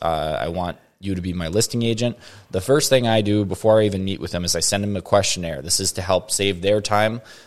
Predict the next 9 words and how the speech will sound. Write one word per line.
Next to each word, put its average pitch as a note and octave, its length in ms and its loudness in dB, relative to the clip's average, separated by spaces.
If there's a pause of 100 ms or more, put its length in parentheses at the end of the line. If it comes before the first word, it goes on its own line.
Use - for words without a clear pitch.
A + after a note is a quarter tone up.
(120)
Um, F2+ 440 0 (240)
and F#2 420 -4 (160)
so - 160 -4
they F2+ 140 -2
fill B2+ 260 4
it C3+ 60 6
out. A2 280 6
It's, - 220 -4 (160)
uh, D#2 280 -6